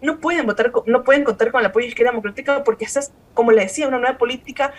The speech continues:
no de, no de shows, no de tratar de, de sacar proyectos de resolución que carecen de fundamento legal, porque al final, si yo saco un proyecto de resolución que carece de fundamento legal, ¿qué hago?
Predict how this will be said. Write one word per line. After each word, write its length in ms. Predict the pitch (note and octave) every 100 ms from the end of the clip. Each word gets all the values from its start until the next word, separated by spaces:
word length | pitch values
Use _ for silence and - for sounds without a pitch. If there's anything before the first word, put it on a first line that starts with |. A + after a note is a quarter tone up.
| - -
no 240 | B3 D4+
de, 180 | F4 A#3+ A3
no 220 | A#3+ E4+
de 80 | D4+
shows, 440 | - A3 A3+ G3
no 280 | A#3+ C#4 E4+
de 100 | E4+
tratar 500 | A#3 G#3+ A#3 B3 D4+ - - -
de, 480 | G#3 G#3 G3+ F#3+ -
de 100 | A#3+
sacar 240 | B3 B3 C#4
proyectos 260 | C4+ D4+
de 60 | D4+
resolución 640 | C4 G#3+ G#3 G#3 C4+ D4
que 160 | - A3
carecen 460 | A#3 A#3+ C#4+ C#4+
de 80 | A#3
fundamento 400 | - G#3 G#3+ B3+
legal, 280 | A#3 B3 C#4
porque 180 | C4+ B3+
al 80 | B3+
final, 340 | C4+ D4+ F#4+ - _ _ -
si 140 | C4+
yo 80 | D4
saco 200 | F4+ F4
un 80 | D#4
proyecto 340 | B3+ C4+ D4+
de 80 | C#4+
resolución 440 | C4+ G#3 B3+ A3+
que 100 | A3+
carece 240 | A#3 B3+ D4+
de 40 |
fundamento 360 | C#4+ B3+ B3+ C#4
legal, 340 | C4 C4+ C4+
¿qué 100 | -
hago? 320 | E4+ A3+ B2+